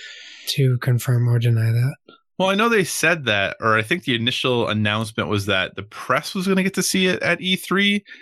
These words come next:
Speaker 2: and then the public would be able to see it at, at Origins, which is, starts, like, two days after E three starts.
Speaker 1: Yeah.
Speaker 2: So I wonder if maybe that's not holding true anymore, that maybe o-, it won't be at Origins, and maybe it will just be a Gen Con thing.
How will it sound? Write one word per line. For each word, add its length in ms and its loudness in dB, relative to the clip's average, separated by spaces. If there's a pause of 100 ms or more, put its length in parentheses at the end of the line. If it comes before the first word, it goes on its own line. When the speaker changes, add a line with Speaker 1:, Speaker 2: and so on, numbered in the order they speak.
(240)
Speaker 2:
and 120 2
then 100 2
the 80 2
public 480 -2
would 120 0
be 140 2
able 160 2
to 60 -2
see 160 -2
it 80 2
at, 100 0 (340)
at 220 -2
Origins, 560 0
which 160 -2
is, 220 -2
starts, 380 -2
like, 340 -2 (180)
two 280 -2
days 260 2
after 260 -2
E 180 -4
three 240 -2
starts. 580 -8 (180)
Speaker 1:
Yeah. 300 0 (220)
Speaker 2:
So 140 -2
I 60 2
wonder 300 0
if 100 -4
maybe 240 0
that's 320 -6
not 280 -2
holding 340 -2
true 400 -2
anymore, 580 -4 (420)
that 320 -6 (200)
maybe 440 0
o-, 140 -8 (100)
it 160 -4
won't 220 -2
be 100 -4
at 120 -8
Origins, 640 -6
and 140 -2
maybe 200 0
it 100 -6
will 160 0
just 260 -4
be 420 -2
a 80 -2
Gen 320 -2
Con 300 -8
thing. 360 -12